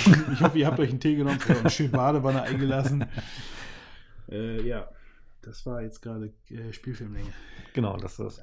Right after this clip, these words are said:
Speaker 2: also sehr faktenbasiert runtergerattert. Äh, wie gesagt, da war viel passiert in den letzten,
Speaker 1: Ja.
Speaker 2: äh, Wochen. Ähm,
Speaker 1: Und beim nächsten Mal erzähle ich, ähm, was über, ähm,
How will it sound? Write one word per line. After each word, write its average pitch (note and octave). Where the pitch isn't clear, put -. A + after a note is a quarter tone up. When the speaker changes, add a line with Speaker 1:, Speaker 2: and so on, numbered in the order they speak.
Speaker 2:
also G#2+
sehr A2+
faktenbasiert A#2
runtergerattert. B2
Äh, A2+
wie A2
gesagt, G#2+
da A2
war G#2
viel A#2
passiert A#2
in A#2
den -
letzten, A#2
Speaker 1:
Ja. C3+
Speaker 2:
äh, B2
Wochen. E3+
Ähm, B2+
Speaker 1:
Und C3
beim C#3
nächsten G#3
Mal F#3+
erzähle E3
ich, E3
ähm, C#3+
was C3+
über, C3
ähm, A#2+